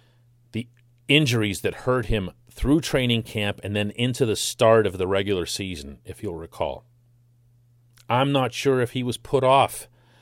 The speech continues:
by something. I'm not sure if he was discouraged by the lack of a game plan or the lack of a commitment to the run. And this is one of the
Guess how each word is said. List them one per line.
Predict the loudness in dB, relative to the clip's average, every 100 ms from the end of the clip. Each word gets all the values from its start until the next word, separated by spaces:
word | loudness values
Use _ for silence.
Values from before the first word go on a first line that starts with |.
| _
by | -2 0
something. | 0 -4 -4 -6 -6
I'm | -4 -2
not | -4 -4
sure | 2 2
if | 2
he | -2
was | -4 -4
discouraged | -4 -6 -4 -2 0 -2 -6 -6
by | -4 -2
the | -2
lack | -2 -2 -4 -6
of | -12
a | -12
game | -10 -8 -6 -8
plan | -10 -10 -10
or | -8
the | -6
lack | -4 -4 -4
of | -8
a | -12
commitment | -14 -12 -12 -12 -16
to | -14 -12
the | -12
run. | -10 -10 -10
And | -14 -10
this | -8 -8
is | -10 -10
one | -8 -8
of | -10
the | -10